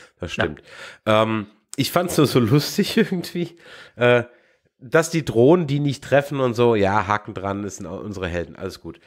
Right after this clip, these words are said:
Speaker 1: Äh, wobei es schon so ein bisschen inszeniert war, als dachte ich so, ah, ob der Saru nicht vielleicht jetzt dran glauben muss oder so. Die hatten plötzlich solche Abschiedsszenen und so ein Kram, ja. Ähm,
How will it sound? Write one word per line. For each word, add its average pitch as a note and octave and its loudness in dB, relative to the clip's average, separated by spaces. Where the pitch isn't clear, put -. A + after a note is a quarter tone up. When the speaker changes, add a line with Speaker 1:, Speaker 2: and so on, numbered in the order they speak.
Speaker 1:
Äh, A2 -2
wobei B2+ 2
es D3 0
schon F#3 2
so E3 4
ein C#3 0
bisschen D#3+ 0
inszeniert C#3+ 0
war, E3+ 4
als D3 0
dachte D#3+ -2
ich C#3+ -4
so, D3+ 0
ah, E4 0
ob A3+ 0
der D#3+ 6
Saru D3 4
nicht F#3 0
vielleicht C#3 2
jetzt - -6
dran G2+ -2
glauben A#2+ 2
muss A#3+ -2
oder A3 2
so. A3+ 2
Die D#3 -2
hatten A2+ -6
plötzlich G#2+ -8
solche G2 -2
Abschiedsszenen - -4
und E2 -6
so E2 -6
ein D#2+ -8
Kram, D2+ -4
ja. G2 0
Ähm, G2+ 4